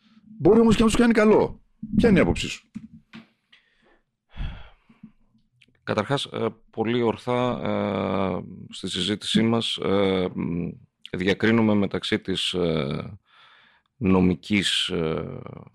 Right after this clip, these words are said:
Speaker 2: προσέγγισης του θέματος de lege lata, de constitutione lata, ε, και της δικαιοπολιτικής διάστασης, έτσι.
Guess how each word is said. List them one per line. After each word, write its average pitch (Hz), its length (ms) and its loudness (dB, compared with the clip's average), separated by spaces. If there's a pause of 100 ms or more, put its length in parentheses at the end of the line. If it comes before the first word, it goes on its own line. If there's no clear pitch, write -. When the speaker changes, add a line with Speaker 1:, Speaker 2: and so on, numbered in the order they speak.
(320)
Speaker 2:
προσέγγισης 90 540 0
του 82 120 -8
θέματος 85 480 0
de 82 80 0
lege 80 280 -2 (100)
lata, 101 340 0
de - 100 -8 (120)
constitutione - 1120 -8
lata, 110 300 -6 (1160)
ε, 92 500 2
και - 280 -10
της 104 140 -6
δικαιοπολιτικής 90 800 -4
διάστασης, - 640 -12
έτσι. - 300 -8